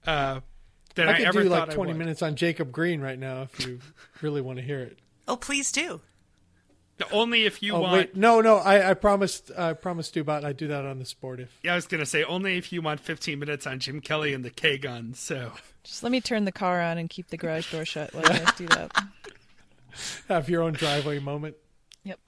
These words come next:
Speaker 1: Uh, Andrew's embarrassed about a mistake in the previous day's show. Actually, I think it was in a polyclinic spot because he said, uh, epidemiologist instead of dermatologist.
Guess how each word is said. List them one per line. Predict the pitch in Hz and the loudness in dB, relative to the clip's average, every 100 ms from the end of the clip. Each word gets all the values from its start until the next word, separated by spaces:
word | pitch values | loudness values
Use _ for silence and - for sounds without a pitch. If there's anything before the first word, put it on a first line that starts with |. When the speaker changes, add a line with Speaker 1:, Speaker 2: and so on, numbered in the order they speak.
| - _ - - | -20 _ -4 4
Speaker 1:
Uh, | 190 170 | 6 6
Andrew's | 208 220 196 202 | 8 6 4 -2
embarrassed | 190 175 185 180 - | 2 4 4 2 -4
about | 170 | -6
a | |
mistake | 160 151 - 185 175 | -6 -2 2 2 2
in | 160 | -6
the | 151 | -6
previous | - 151 156 147 | -4 -4 -4 -4
day's | 147 143 | -4 -4
show. | - 180 160 160 | 0 2 4 2
Actually, | 156 156 165 | -2 -2 -2
I | 143 | -4
think | 180 | -8
it | - | -8
was | 170 | -6
in | 175 | -4
a | |
polyclinic | 139 - 143 156 - 160 135 | -4 -2 -2 -2 -6 -8 -8
spot | - - 226 202 - | -10 0 4 4 0
because | 160 - 165 | -10 -10 -8
he | 165 | -8
said, | 143 165 151 143 135 _ _ _ _ _ _ _ | -4 0 0 0 -6 _ _ _ _ _ _ _
uh, | 143 143 135 135 - _ | -2 0 0 -2 -4 _
epidemiologist | 180 175 156 175 156 156 165 160 165 - | -2 0 -2 -2 0 0 0 -2 -6 -8
instead | 131 - - 156 | -10 -6 -2 -2
of | 127 | -2
dermatologist. | 151 147 123 165 160 180 190 208 - - | -4 -4 -4 -2 -2 -4 -8 -8 -8 -12